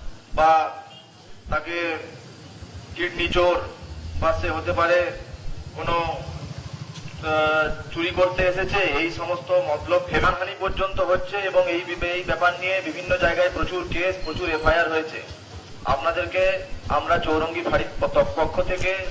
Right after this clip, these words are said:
সচেতন করে দিতে চাইছি এবং একই সাথে আপনাদের জানিয়ে দিতে আসে, সে হতে পারে কোনো ভিখিরি,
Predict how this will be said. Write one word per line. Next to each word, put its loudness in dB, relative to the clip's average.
সচেতন 0
করে 0
দিতে -4
চাইছি 2
এবং 0
একই 2
সাথে 2
আপনাদের 2
জানিয়ে 2
দিতে -4
আসে, -4
সে 2
হতে 4
পারে 6
কোনো 2
ভিখিরি, -2